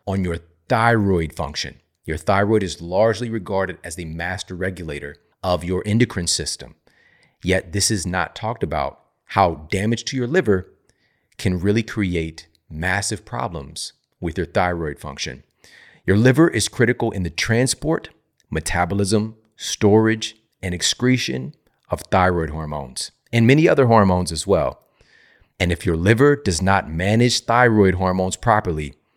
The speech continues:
it can slow your metabolism by hundreds of calories a day. Again, people are trying to manage their calories, not knowing that inflammation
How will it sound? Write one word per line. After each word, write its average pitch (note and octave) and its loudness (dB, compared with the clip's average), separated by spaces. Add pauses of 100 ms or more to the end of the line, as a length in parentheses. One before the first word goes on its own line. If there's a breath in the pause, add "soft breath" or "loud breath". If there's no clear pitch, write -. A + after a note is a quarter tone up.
(300)
it G#2+ 0
can F#2+ 0
slow A#2 4
your C3+ 0
metabolism G2+ 0 (580)
by F2+ 4 (160)
hundreds D#3+ 0 (220)
of - -4
calories G2 -2
a F#2+ -10
day. F2 -2 (880)
Again, F#2+ 4 (1400)
people C3 2
are A#2+ 6
trying A2+ -2
to F2+ -2
manage G2 -4
their A2+ -4
calories, G2 -4
not E2 -10
knowing A#2 -4 (200)
that F#2 -2 (420 soft breath)
inflammation B2+ 0